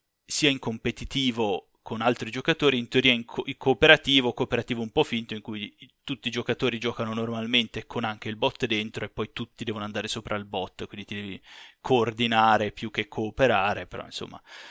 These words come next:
è, è comunque un sistema interessante. Lo proverò <laughs> qua-, quando arriverà, quando mi arriverà fisico proverò anche il bot. Come già detto, secondo me la grafica è incredibile,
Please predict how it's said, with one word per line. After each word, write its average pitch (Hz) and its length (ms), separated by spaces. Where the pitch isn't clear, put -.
è, - 580
è - 100
comunque 104 300
un 98 60
sistema 98 320
interessante. - 720
Lo 104 120
proverò 90 480
<laughs> - 20
qua-, - 380
quando 120 260
arriverà, 117 920
quando 131 180
mi 120 80
arriverà 117 340
fisico 117 480
proverò 107 480
anche 104 300
il 107 100
bot. 107 600
Come 127 220
già 120 120
detto, 113 640
secondo - 340
me 98 280
la 95 120
grafica 98 680
è 95 320
incredibile, 139 960